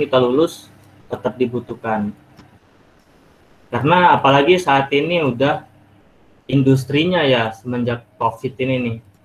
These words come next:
semua udah dialihkan ke I T. Dan lebih banyak lagi nih orang yang bakal butuh front end developer. Karena semua informasi bakal tersaring atau tersampaikan lewat media internet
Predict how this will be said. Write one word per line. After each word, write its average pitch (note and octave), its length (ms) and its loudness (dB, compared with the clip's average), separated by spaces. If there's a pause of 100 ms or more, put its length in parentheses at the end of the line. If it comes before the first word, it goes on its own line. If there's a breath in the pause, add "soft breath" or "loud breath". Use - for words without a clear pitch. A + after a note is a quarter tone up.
(340)
semua C#3+ 640 0
udah B2+ 160 0
dialihkan A#2+ 640 -2
ke C3 80 -2
I A2+ 320 -4
T. G#2 320 -8 (480)
Dan C3 400 0 (160)
lebih B2 240 0
banyak C3+ 240 4
lagi C#3+ 320 -2
nih C#3+ 400 -4 (160)
orang C#3+ 400 0
yang B2+ 80 0
bakal A#2 400 -2
butuh A2+ 240 -8
front G#2+ 320 -6
end B2+ 160 -8
developer. A2 640 -12 (1120)
Karena C3 240 -4
semua A#2+ 320 -2
informasi A#2 560 -2
bakal A2+ 480 -2 (960)
tersaring B2 560 0
atau B2+ 240 -2 (2250)
tersampaikan B2+ 560 0
lewat A#2+ 320 2
media A2 320 -2
internet A2 400 -6